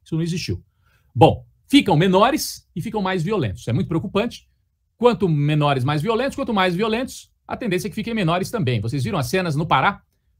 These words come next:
A P R F foi agir, né? Foi agir contra os bolsonaristas que estavam fazendo um bloqueio, ah, aqui no interior do Pará. E os policiais foram recebidos a tiro. Agentes policiais foram recebidos a tiro. É muito grave o que aconteceu. Na cidade de Novo Progresso.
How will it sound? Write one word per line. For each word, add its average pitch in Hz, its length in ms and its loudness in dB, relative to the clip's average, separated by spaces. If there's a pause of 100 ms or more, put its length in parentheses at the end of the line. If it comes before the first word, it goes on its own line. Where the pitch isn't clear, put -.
(120)
A 113 520 2
P 160 80 2
R 151 180 2
F 139 220 0
foi 135 180 -2
agir, 165 300 -2 (240)
né? 127 180 -4 (220)
Foi 120 120 -2
agir 123 220 -2
contra 120 260 -2
os 104 260 -8 (300)
bolsonaristas 123 640 -2
que - 60 -12
estavam 113 240 -4
fazendo 113 280 0
um 117 40 2
bloqueio, 127 440 2 (380)
ah, 104 220 -2 (220)
aqui 110 220 -4
no 120 80 4
interior 120 240 2
do 107 60 -2
Pará. 160 360 2 (100)
E 247 320 -4 (220)
os 233 120 -4
policiais 202 320 -2
foram 226 140 0
recebidos 196 320 0
a - 60 -2
tiro. 185 460 0 (680)
Agentes 98 340 -4
policiais 127 300 -4
foram 202 140 -4
recebidos 180 480 -4 (240)
a 214 100 4
tiro. 214 320 -2
É 175 60 0
muito 247 280 2
grave 190 260 2
o 185 40 -8
que 202 60 -8
aconteceu. 190 480 -8 (140)
Na 123 100 0
cidade 143 320 2
de 156 160 0
Novo 233 400 6
Progresso. 139 520 -4